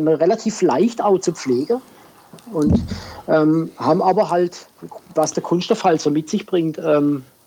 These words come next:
die sind halt nicht so glasklar, etwas matter. Man sieht halt deutlicher, dass es was Künstliches,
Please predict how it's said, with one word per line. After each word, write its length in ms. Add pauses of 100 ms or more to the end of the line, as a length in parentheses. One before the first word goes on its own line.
(200)
die 80
sind 240
halt 160
nicht 200
so 280
glasklar, 760 (680)
etwas 360
matter. 420 (560)
Man 120
sieht 240
halt 180
deutlicher, 400
dass 180
es 140
was 160
Künstliches, 560